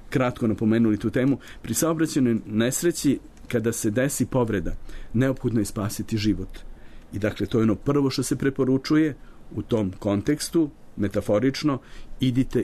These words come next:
izbacite to iz sebe u teretanu, pa kad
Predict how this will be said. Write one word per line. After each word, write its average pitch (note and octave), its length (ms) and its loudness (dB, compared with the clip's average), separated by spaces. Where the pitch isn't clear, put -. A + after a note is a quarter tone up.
izbacite A2 600 -2
to A#2 160 2
iz A2 80 0
sebe A2 340 2
u G#2+ 120 0
teretanu, A2 640 0
pa A#2 100 0
kad G#2 300 -4